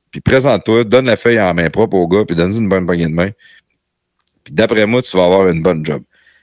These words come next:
Par contre, pour nous autres, il est trop tard, tu m'as envoyé ça, je l'ai mis directement à la poubelle, puis, euh, je t'engagerai pas. Mais c'est correct, tu sais. Pars avec cette idée-là, puis, euh,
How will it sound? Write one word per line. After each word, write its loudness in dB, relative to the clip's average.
Par -2
contre, 2
pour 2
nous 0
autres, 4
il 2
est -2
trop 2
tard, 0
tu -8
m'as 2
envoyé 2
ça, 0
je -2
l'ai 0
mis -2
directement 0
à 2
la -2
poubelle, 0
puis, -2
euh, -4
je -18
t'engagerai 0
pas. -20
Mais -2
c'est -2
correct, 0
tu -2
sais. -2
Pars 4
avec 2
cette -14
idée-là, 2
puis, -2
euh, 0